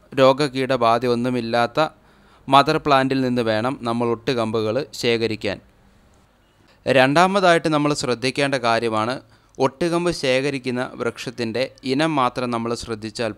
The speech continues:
പോരാ, ആ ഒട്ടുകമ്പ് ശേഖരിക്കുന്ന മദർ പ്ലാന്റിൻ്റെ ഗുണം കൂടി നമ്മൾ ശ്രദ്ധിക്കണം. അതായത് ഉദാഹരണത്തിന് നല്ല ഒരു ഇനം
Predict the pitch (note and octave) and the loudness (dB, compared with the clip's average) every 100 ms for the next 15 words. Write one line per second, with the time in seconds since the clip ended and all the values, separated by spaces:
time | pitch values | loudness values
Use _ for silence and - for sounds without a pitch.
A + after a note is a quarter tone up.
0 | G#2 G#2 C3 - _ _ - C3 C3+ B2+ | -4 -2 -4 -8 _ _ 0 4 4 2
1 | E3 D#3+ E3 E3 C#3+ B2 B2+ C3 C3 B2+ | 0 0 0 -2 0 -2 -2 -4 -4 -4
2 | C3+ B2 A#2 A#2+ C3+ C3+ B2+ A#2+ A#2 B2+ | -4 0 0 0 -2 -2 -2 -2 -2 -2
3 | B2 A#2+ B2 C#3 C#3 D3 B2 A2+ A2+ - | -2 -2 0 0 0 0 0 -4 -6 -6
4 | G#2+ F#2+ G#2 G2+ G2 - - _ C3 C3 | -8 -8 -6 -6 -8 -14 -20 _ 2 6
5 | D3+ D3+ F3 - C#3 B2+ C3 C3+ C3+ C3+ | 6 4 2 -2 -2 0 0 0 -6 -4
6 | C3 D3 - _ _ _ - C3+ D3+ F#3+ | -4 -4 -6 _ _ _ -2 0 2 2
7 | F3 D#3 D3 D#3+ | 2 2 2 0